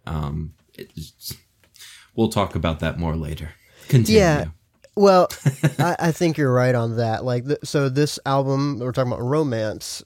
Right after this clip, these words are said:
Speaker 2: they actually, so just after her first album was released, M T V did an interview with her, and she started talking about the next album in that interview. Like, it had
Speaker 1: Sure.
Speaker 2: just debuted, and she's already talking about the next album. She already knew what she wanted to call it and everything.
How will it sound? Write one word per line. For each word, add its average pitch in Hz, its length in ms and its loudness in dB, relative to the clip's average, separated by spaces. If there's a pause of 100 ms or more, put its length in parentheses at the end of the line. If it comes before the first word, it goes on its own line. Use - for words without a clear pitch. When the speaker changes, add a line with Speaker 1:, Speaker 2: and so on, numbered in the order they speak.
(200)
Speaker 2:
they 135 320 0
actually, 143 680 -2
so 131 180 -4
just 120 320 -4
after 113 800 -2
her 120 180 -2
first 120 260 -4
album 113 200 -4
was 110 100 -4
released, 117 380 -6 (260)
M 139 160 0
T 139 140 -4
V 139 160 -2
did 127 120 -2
an 113 60 0
interview 120 320 0
with 135 140 0
her, 147 160 0 (320)
and 135 300 2 (120)
she - 220 -4
started 139 260 0
talking 127 200 2
about 120 180 0
the 120 60 0
next 117 280 -2
album 110 320 -2
in 113 160 -4
that 110 160 -4
interview. - 320 -10 (1080)
Like, 139 160 0
it 151 120 2
had 147 120 2
Speaker 1:
Sure. 123 60 -2
Speaker 2:
just 139 320 0
debuted, 131 300 0
and 113 120 0
she's 123 160 0
already 117 300 2
talking 113 320 -2
about 104 180 -4
the 110 60 -6
next 107 260 -6
album. - 360 -10 (220)
She - 220 2
already 143 440 2
knew 131 240 2
what 131 120 0
she 135 120 -4
wanted 117 220 0
to 107 60 -8
call 151 340 2
it 101 60 0
and 123 80 0
everything. 117 500 -2